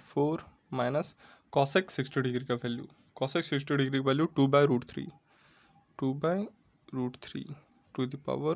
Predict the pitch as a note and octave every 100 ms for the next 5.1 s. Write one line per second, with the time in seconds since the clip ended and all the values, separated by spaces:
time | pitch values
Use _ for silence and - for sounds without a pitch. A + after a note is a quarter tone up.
0 | F#3 - - B2+ - - _ _ _ _
1 | _ _ _ _ _ _ _ C#3+ D3 C#3+
2 | - - C#3+ C3 C#3 - D3 D3 - -
3 | - C3+ C3+ C#3+ C#3+ D3 E3+ - _ _
4 | _ - - _ _ _ _ - - E3+